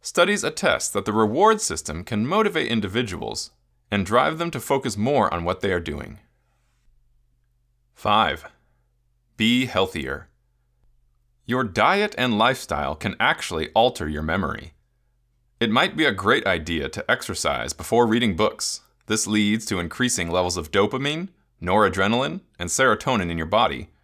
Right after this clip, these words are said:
which regulates the mood and improve memory retention.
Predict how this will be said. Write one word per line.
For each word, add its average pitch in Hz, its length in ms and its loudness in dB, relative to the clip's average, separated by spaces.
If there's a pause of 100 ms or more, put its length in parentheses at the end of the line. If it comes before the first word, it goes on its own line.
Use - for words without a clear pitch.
(120)
which - 180 -10
regulates 127 440 2
the 92 80 -4
mood 92 480 0
and 90 160 -6
improve 104 460 0
memory 85 340 -2
retention. - 560 -8